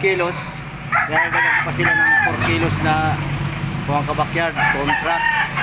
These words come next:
Tapos, hinahaluan ko rin ng ten kilos na, ano, yung Integra three thousand. Pag ako nga pala nagpapakain, kabakyard, kaya nahalo ko na siya dito sa hagibis,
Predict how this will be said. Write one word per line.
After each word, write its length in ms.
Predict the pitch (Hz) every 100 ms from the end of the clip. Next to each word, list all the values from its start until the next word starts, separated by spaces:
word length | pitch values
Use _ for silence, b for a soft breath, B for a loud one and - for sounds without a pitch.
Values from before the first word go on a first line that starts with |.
| 240 240 247 254
Tapos, 380 | - - 170 165 147 143 156
hinahaluan 560 | 160 175 170 180 170 170
ko 80 | 170
rin 180 | 180 175
ng 180 | 160 160 156
ten 220 | - 170 160
kilos 400 | 180 175 165 -
na, 320 | 156 156 165 - - - - - - - - - - - -
ano, 380 | 131 160 165 151 - - - - - 117
yung 560 | 135 147 151 151 151 151
Integra 320 | 143 160 156 156
three 180 | 160 160
thousand. 480 | 151 147 160 151 123 - - - - - - -
Pag 220 | - 156 165
ako 100 | 190
nga 140 | 196
pala 160 | 208 202 202
nagpapakain, 640 | 202 190 208 196 208 202
kabakyard, 480 | 196 202 196 180 147
kaya 180 | 185 185
nahalo 400 | 190 180 180 185
ko 160 | 185 -
na 100 | -
siya 160 | 180 180
dito 180 | - -
sa 100 | - -
hagibis, 560 | - 185 143 139 -